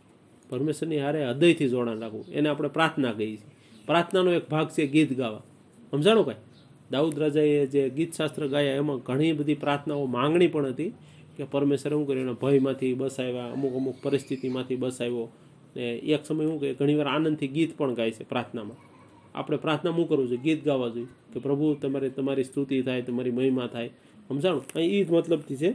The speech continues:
કે સર્વ જમીનવાસીઓ, જે જમીન ઉપર રહે છે, પૃથ્વી ઉપર લો-, લોકો રહે છે, એને શું કરવાનું છે?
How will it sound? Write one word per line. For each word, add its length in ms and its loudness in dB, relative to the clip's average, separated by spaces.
કે 80 4
સર્વ 440 6
જમીનવાસીઓ, 840 6
જે 80 -2
જમીન 340 4
ઉપર 240 4
રહે 140 2
છે, 120 0
પૃથ્વી 340 0
ઉપર 220 0
લો-, 220 -4
લોકો 280 -2
રહે 140 -2
છે, 120 -4
એને 100 0
શું 140 2
કરવાનું 320 -2
છે? 140 -10